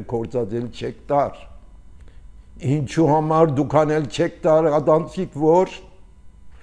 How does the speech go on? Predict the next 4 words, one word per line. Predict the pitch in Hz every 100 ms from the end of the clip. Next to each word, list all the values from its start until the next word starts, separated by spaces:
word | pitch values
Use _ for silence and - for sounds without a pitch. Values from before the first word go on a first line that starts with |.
| -
հագաօրինական | - 151 165 185 185 180 170 180 180 180 156 196 196 175
են, | 127 95 - - - - - - - - - - -
հագաազգային | 170 196 202 190 196 196 - - 196 190 220 233 202 139
են | 95